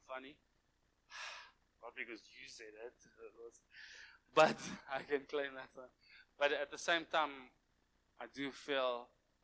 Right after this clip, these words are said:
there's a seriousness about what's going on. And I think, you know, with the rugby going on, there's a lot of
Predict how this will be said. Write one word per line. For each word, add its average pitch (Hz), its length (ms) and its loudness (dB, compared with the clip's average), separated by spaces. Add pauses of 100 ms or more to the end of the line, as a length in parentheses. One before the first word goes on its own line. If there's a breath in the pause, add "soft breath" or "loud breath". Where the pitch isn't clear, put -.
(240)
there's 123 140 -10
a 139 60 -2
seriousness 170 920 -4 (440)
about 127 280 0
what's 123 200 -6
going 131 240 -2 (120)
on. 123 80 -10 (200)
And 120 80 -20
I 123 160 -16
think, 147 200 -6 (500)
you 127 60 -10
know, 139 360 -2
with 143 120 -4
the 147 120 4
rugby 127 320 2
going 139 400 0
on, 131 160 -10 (380)
there's 139 180 -6
a 131 40 -6
lot 139 180 6
of 160 100 2